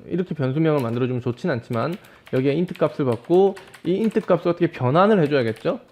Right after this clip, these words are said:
어, 요거까지 이제 가르쳐주지 않습니다. 그래서 변환해줘서 만들고 두 번째는 get average score라는 함수를 생성해줘야 됩니다. 그래서 get average라는 score라는 함수를 어떻게 생성해주냐?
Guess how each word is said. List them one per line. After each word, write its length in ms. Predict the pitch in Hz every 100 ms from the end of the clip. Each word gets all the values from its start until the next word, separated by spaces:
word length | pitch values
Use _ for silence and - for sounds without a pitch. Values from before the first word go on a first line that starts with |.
| -
어, 180 | 113 113
요거까지 500 | 120 156 156 131 120
이제 120 | 117
가르쳐주지 460 | 110 117 117 120 120
않습니다. 540 | 110 - 147 110 107 117
그래서 220 | 113 113
변환해줘서 580 | - 123 135 123 120 127
만들고 640 | 107 113 113 175 117 117 - - - - _ -
두 100 | 156
번째는 520 | 226 233 226 220 214
get 240 | 185 185 -
average 280 | 185 180 175
score라는 600 | - 180 165 151 131 123
함수를 400 | 156 170 196 196
생성해줘야 460 | 202 196 151 113
됩니다. 300 | 110 78 113
그래서 200 | 110 127
get 260 | 135 156 170
average라는 440 | 190 185 175 160
score라는 520 | 156 - 180 165 143 143
함수를 380 | 175 190 196
어떻게 220 | 147 - 156
생성해주냐? 680 | 170 175 147 120 139 135